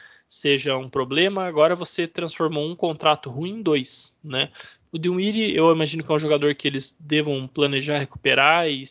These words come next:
e que seja esse cara aí, até imaginando que o Brunson talvez saia no off-season, né? Um cara que tem uma questão contratual aqui que eu não vou, é, entrar nesse, nessa seara agora pra gente não, não atrapalhar o resto da pauta, mas, é,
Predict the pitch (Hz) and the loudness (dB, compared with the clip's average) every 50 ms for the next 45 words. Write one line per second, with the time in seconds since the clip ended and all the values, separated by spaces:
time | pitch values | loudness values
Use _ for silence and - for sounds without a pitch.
0 | - - - 143 - 135 - - 156 156 151 147 - - - - - 143 139 135 | -14 -16 -16 -16 -16 -18 -10 -8 -6 -6 -6 -8 -12 -16 -12 -6 -2 -2 0 0
1 | 131 135 143 151 151 - - 147 151 160 165 - _ _ _ _ _ _ _ 139 | -2 0 0 -2 -2 -2 -2 -2 -2 -2 -2 -8 _ _ _ _ _ _ _ -8
2 | 135 135 139 143 143 139 139 139 - - 156 127 127 127 135 147 - - 139 127 | -6 -6 -6 -6 -8 -8 -8 -10 -10 -12 -10 -6 -4 -4 -4 -4 -6 -6 -8 -8
3 | 120 - 127 123 135 131 127 - - 135 131 139 143 135 127 123 - - - - | -4 -4 -2 -2 -2 -2 -4 -2 0 2 2 2 2 0 -2 -4 -4 -6 -10 -8
4 | - 147 160 160 139 131 131 131 135 135 131 127 - 139 127 127 123 - _ - | -8 -8 -6 -8 -8 -6 -4 -4 -4 -4 -6 -4 -2 -2 0 0 -2 -4 _ -4
5 | 135 131 131 127 _ _ - - - _ _ _ _ - 135 127 - 131 - - | -4 -4 -4 -8 _ _ -20 -20 -20 _ _ _ _ -14 -14 -12 -10 -12 -10 -10
6 | 143 131 - 139 131 - 135 127 - - 139 131 127 127 - - - - 139 131 | -10 -10 -10 -10 -6 -6 -6 -4 0 4 4 6 6 4 0 -4 -6 -6 -6 -4
7 | 127 123 123 131 135 127 123 - - - - - - _ _ _ - 139 131 127 | -4 -2 0 0 0 0 -2 -4 -12 -20 -20 -20 -20 _ _ _ 0 2 2 4
8 | 127 127 - - 135 131 - - 135 131 131 131 131 - - - 139 131 127 127 | 4 2 0 -2 -6 -8 -2 0 2 2 2 0 -6 -10 -10 -8 -8 -8 -8 -10
9 | 127 123 - - 135 - - 143 143 135 127 123 131 139 139 135 - - 127 123 | -10 -10 -10 -10 -8 -6 -6 -4 -2 -2 0 2 2 2 2 2 0 -4 -10 -12
10 | 135 127 127 - 139 135 131 127 127 127 127 127 123 127 - 139 123 - 139 135 | -12 -12 -12 -12 -12 -12 -12 -12 -10 -10 -8 -6 -8 -6 -6 -8 -4 -4 -2 0
11 | 131 131 131 131 135 139 127 - _ - 139 147 160 - - 170 160 160 156 147 | 0 0 -2 -4 -4 -4 -6 -2 _ 4 4 4 4 2 0 -2 0 0 0 -2
12 | - - - - - - - _ _ - 143 139 135 131 131 131 131 131 131 127 | -4 -8 -12 -18 -20 -20 -20 _ _ -4 -2 0 0 2 2 2 0 2 2 0
13 | 127 123 123 | 0 -2 -4